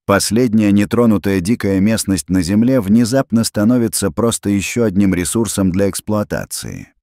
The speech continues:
Но экономисты увидели благоприятные возможности.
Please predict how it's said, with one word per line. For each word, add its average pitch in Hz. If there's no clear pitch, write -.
Но 90
экономисты 104
увидели 101
благоприятные 101
возможности. 58